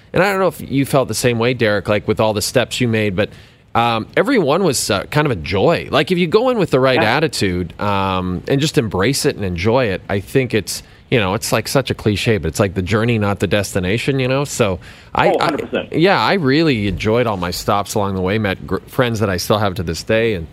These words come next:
Speaker 1: um, you know, obviously, like, I, it's all paid off. So I, I, I'm really thrilled for you, buddy. I think this is an, obviously this is a huge job. This is massive. Um, I assume that Chris Cuthbert is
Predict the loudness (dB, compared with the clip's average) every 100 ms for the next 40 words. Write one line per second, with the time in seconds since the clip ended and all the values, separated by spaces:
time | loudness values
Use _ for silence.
0 | -18 -20 -20 -6 -4 -2 -2 -4 -4 -6
1 | -2 0 2 2 0 -2 -4 -2 0 2
2 | 0 2 0 0 0 0 0 2 0 -4
3 | -2 0 0 0 0 0 2 -2 0 -2
4 | 2 2 2 0 0 2 0 0 0 2
5 | 0 0 0 -2 -2 -2 -2 -2 -2 -4
6 | -2 0 2 0 -2 -2 -4 -4 -6 -8
7 | -12 -4 0 2 0 -2 -6 -4 -4 -4
8 | -6 -6 -6 -6 -2 0 -2 0 -2 -4
9 | -12 -20 -20 -8 -4 -2 -2 -4 -4 -6
10 | -4 0 2 0 -2 0 2 2 0 0
11 | -2 -6 -12 -20 -6 0 0 0 0 0
12 | 2 2 2 -2 -8